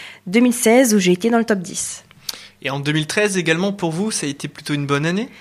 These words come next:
Speaker 1: J'ai gagné Miss Guadeloupe, oui.
Speaker 2: Miss Guadeloupe,
Speaker 1: <laughs>
Speaker 2: très bien. Euh, que mon-, que demande-t-on, euh, globalement aux Miss ?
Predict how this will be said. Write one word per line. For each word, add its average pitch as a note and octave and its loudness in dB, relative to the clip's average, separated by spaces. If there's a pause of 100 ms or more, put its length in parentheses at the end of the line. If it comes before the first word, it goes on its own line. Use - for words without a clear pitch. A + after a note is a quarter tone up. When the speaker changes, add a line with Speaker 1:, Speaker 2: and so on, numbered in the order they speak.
(160)
Speaker 1:
J'ai F#3 2
gagné F3 6
Miss E3+ 0
Guadeloupe, - -2
oui. - -8 (220)
Speaker 2:
Miss B2+ -10
Guadeloupe, G#3+ 8 (160)
Speaker 1:
<laughs> D#3+ -16
Speaker 2:
très - -12
bien. G#2 -8 (640)
Euh, A#2 0
que - 0
mon-, C4 2
que G3+ 0
demande-t-on, G3 2
euh, B2+ 2
globalement C#3+ 0
aux C3+ 2
Miss ? C#3+ -4